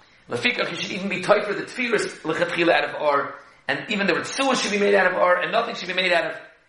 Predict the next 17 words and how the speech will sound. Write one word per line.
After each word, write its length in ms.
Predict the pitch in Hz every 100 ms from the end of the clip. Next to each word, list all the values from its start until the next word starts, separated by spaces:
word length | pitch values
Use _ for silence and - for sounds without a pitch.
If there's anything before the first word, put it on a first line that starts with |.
| -
pishtan. 360 | 156 - 107 - - _ -
And 120 | - 196
then 100 | 240
he 60 |
goes 200 | 240 208
into 160 | 202 196
the 80 | 180
details 440 | 202 196 175 156 - - - -
about 520 | 151 160 151 - -
what 160 | 156 156
kind 200 | 190 202
of 80 |
material 520 | 175 175 175 170 160 165
in 320 | - - 160 -
or 360 | 156 156 143 - - _ _ _ -
the 320 | 123 143 143 143 - -
chadoime. 440 | 143 139 123 -